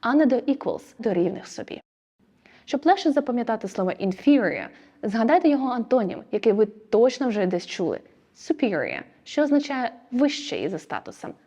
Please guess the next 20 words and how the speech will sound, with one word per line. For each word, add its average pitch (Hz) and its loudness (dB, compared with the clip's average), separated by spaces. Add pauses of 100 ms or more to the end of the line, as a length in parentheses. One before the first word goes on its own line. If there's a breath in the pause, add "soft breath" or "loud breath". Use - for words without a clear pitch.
"кращий". - -10 (380)
Також 302 2
superior 240 2
може 262 2
мати 254 0
негативне 262 2
значення, 180 -6 (280 loud breath)
зверхній, 302 2 (260 loud breath)
а 190 -4 (180)
superior 208 0
smile – 302 2 (140)
зверхня 208 -2
посмішка. - -4 (520)
Ці 403 4
слова 320 4
схожі, 240 2
тож, 220 -2
згадавши 233 0
одне 180 -2
слово, 330 2